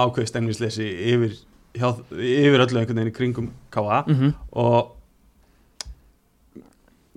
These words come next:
Speaker 1: mér finnst bara svo mikið vonbrigði að þeir hafi ekki fylgt eftir góðu tímabili fyrra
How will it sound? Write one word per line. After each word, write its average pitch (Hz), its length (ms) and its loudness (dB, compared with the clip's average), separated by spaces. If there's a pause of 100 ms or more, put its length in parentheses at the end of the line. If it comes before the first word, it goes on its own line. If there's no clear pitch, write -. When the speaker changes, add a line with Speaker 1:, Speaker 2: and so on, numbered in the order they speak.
Speaker 1:
mér 139 180 2
finnst 131 200 4
bara 127 120 0
svo 127 80 0
mikið 117 220 -4
vonbrigði 131 400 0
að 113 80 -2
þeir 117 140 -4
hafi 131 160 -4
ekki 123 120 -8
fylgt - 380 -4
eftir 180 320 -6
góðu 175 220 4
tímabili 156 320 0
fyrra 120 260 2